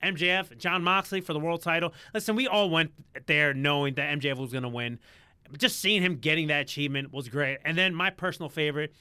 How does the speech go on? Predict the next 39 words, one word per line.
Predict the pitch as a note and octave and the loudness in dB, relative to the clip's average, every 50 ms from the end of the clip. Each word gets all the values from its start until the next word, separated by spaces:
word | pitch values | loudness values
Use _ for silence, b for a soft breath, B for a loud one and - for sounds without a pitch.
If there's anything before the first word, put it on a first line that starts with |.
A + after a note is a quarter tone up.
| b b b b b b b b | b b b b b b b b
the | - C3 | -4 -4
return | C#3 C3+ - F#3 G3 G3+ G3 | -4 -4 0 2 2 2 2
of | F#3 | 2
the | F3 E3+ | 2 2
Elite | D#3+ D#3+ D#3+ D3+ D#3 D#3 b b b b | 2 2 2 0 0 -4 b b b b
versus | - C#3+ A#2 B2+ | -8 -6 -6 -6
Death | G#2+ B2 C#3 C3+ - | -6 -6 -6 -6 -6
Triangle. | - - C#3 B2+ C3 C3 A#2+ B2 B2+ b b b b b b | -6 -6 -4 -2 -2 -4 -4 -6 -8 b b b b b b
So | - - - - A#3 A#3 | -14 -8 0 4 4 4
far, | A3 - A3 G#3+ G3 | 4 6 4 4 4
it's | F#3 - | 2 -2
still | - - - - G#3+ A3 A3 | -4 -6 0 4 4 6 6
my | F#3+ F3 F3 F3 F3+ | 4 4 4 4 4
favorite | D#3 - - D#3+ D#3+ D#3+ D3+ D3+ C#3+ | 2 0 0 0 2 2 2 0 -2
of | C3+ | -2
the | C3 | -4
series, | C3+ - - D3 D3 C#3+ D3 D3+ E3 D#3+ - - _ _ _ _ | -6 -4 -2 -2 0 0 0 -2 -4 -6 -10 -16 _ _ _ _
all | C#3 C3+ | -2 0
right, | C#3 C#3+ D3 C#3+ | 0 0 0 -2
'cause | C#3+ B2+ | -6 -8
it's | B2 B2 | -6 -6
the | C#3+ | -6
best | B2 C#3 D#3 B2 - | -4 -2 -4 -4 -4
of | D3 - | -8 -4
seven. | - D3+ D3+ D3 D3 D3 b b b b b b b b b b - C3 | -2 0 0 0 -2 -4 b b b b b b b b b b -16 -4
That | C3 D3+ F3 F3+ F#3+ F#3 E3+ | 2 6 8 8 8 8 6
match | E3 D#3 D3 D3+ D#3 D#3 D3+ D3 - - - | 2 -2 0 0 2 2 2 0 -2 -8 -10
was | C3+ B2+ A#2 | -10 -10 -6
just | A#2+ C#3+ C3+ - - - | -6 -8 -8 -8 -14 -4
fucking | - E3+ D3+ B2+ D3 B2 | -2 -2 -2 -2 -4 -8
fantastic, | G#2+ C3 B2 B2+ - - B2+ A#2+ A#2 - - B2+ B2 - | -8 -8 -10 -8 -8 -6 -6 -6 -6 -8 -10 -12 -8 -8
and | B2+ B2+ B2+ | -6 -6 -4
it | C3 | -4
was | C3+ C3 A2+ | -6 -6 -4
just | C3 E3+ D#3+ - | -4 -4 -4 -4
right | C#3 C3+ E3+ G3+ B3 B3 | -4 0 2 2 2 2
in | G3+ A#3+ B3 A3+ | -2 -4 -2 -2
the | A3 | -2
feels | - - - G#3 G#3+ G#3 F3 C#3+ C3 C3+ C#3 - - | -4 -2 0 2 2 4 2 2 0 -4 -8 -12 -16